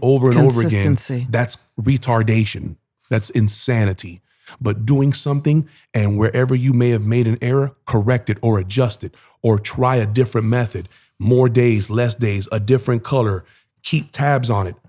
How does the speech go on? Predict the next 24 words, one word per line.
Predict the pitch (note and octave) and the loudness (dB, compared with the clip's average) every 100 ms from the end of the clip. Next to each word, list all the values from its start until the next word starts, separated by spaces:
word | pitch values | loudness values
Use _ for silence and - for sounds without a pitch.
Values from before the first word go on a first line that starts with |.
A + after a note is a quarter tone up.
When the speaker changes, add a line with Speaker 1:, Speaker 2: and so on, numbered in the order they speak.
| - | -2
Speaker 1:
First | B2 B2+ | 0 0
one | B2 B2 | 0 0
blue, | G#2 C3+ A#2 F2+ _ F2 | 2 2 2 -2 _ -12
zero | F2 B2 A#2+ | -2 0 0
response. | A2 - B2 G#2 G2 | -2 -4 -2 -2 -4
Second | - B2+ B2 A#2+ | -6 -6 -2 -2
one | A2+ | -2
green, | G#2+ C3+ B2 G2 | -2 -2 0 -2
three | A2 C3 | -4 -4
response. | A2+ G#2 - B2+ F#2+ - - - | -4 -6 -2 -2 -2 -10 -20 -12
Fourth | - C3+ C3+ | 0 2 2
one | B2+ | -2
purple, | - D3 B2+ F#2+ - | 2 0 0 -10 -6
one | B2 C3 | -2 0
hundred | A#2+ C#3+ C3 | 0 2 0
response. | A#2 - C#3+ A#2+ G2+ - _ _ - | -2 -2 0 0 -2 -14 _ _ -4
Guess | D3+ | -2
what | C#3 | -2
the | A#2 | 0
fifth | - | 4
one's | D#3+ C3+ | 4 6
gonna | C3+ C3 | 4 4
Speaker 2:
Purple. | |
Speaker 1:
be? | - G2+ | 2 -2